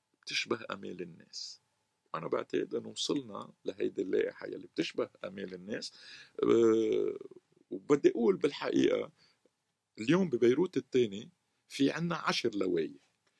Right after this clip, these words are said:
في سبعة للسلطة، في سبعة للسلطة، وفي ثلاثة للقوى التغييرية. في عنا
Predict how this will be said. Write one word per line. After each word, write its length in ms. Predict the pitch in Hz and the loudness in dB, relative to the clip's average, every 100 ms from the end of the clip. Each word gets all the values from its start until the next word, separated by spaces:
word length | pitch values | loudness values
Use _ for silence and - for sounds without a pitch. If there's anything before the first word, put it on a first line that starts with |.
| _ | _
في 200 | - 190 | -4 0
سبعة 460 | 175 233 247 214 160 | 4 4 2 0 -2
للسلطة، 720 | 151 - - 143 113 - - _ _ _ _ _ _ _ _ _ _ | 2 4 4 4 0 -6 -8 _ _ _ _ _ _ _ _ _ _
في 200 | - 101 | -8 0
سبعة 480 | - 165 196 - 135 | 4 4 4 0 -4
للسلطة، 720 | 117 - - 107 - 113 - _ _ _ _ _ _ - | -2 -2 0 -2 0 -4 -4 _ _ _ _ _ _ -6
وفي 300 | 208 254 269 | 0 2 2
ثلاثة 720 | 233 262 262 - 190 233 226 _ _ _ | 2 2 2 6 4 4 -2 _ _ _
للقوى 540 | 160 185 190 - 202 180 | 2 2 2 2 2 2
التغييرية. 760 | - 139 123 113 107 87 _ _ _ _ _ _ _ - - | 2 0 2 2 2 0 _ _ _ _ _ _ _ -20 -6
في 180 | - 247 | 0 2
عنا 480 | 294 277 220 131 | 2 4 2 2